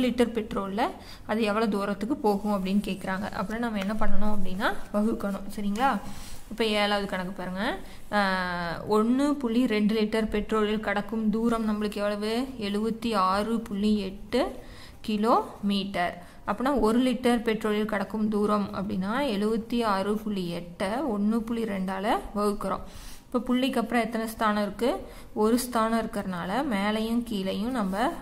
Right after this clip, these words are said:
பத்தால பெருக்கிக்கிறோம். பத்தால பெருக்கணும் அப்படின்னா நம்மளுக்கு நு-, முழு நம்பரா மாறிடும். சரிங்களா?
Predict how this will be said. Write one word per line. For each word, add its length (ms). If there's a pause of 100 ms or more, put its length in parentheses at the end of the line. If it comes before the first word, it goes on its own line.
(200)
பத்தால 560 (180)
பெருக்கிக்கிறோம். 580 (380)
பத்தால 420
பெருக்கணும் 460
அப்படின்னா 340 (100)
நம்மளுக்கு 400 (100)
நு-, 140 (300)
முழு 240 (140)
நம்பரா 340 (380)
மாறிடும். 500 (120)
சரிங்களா? 340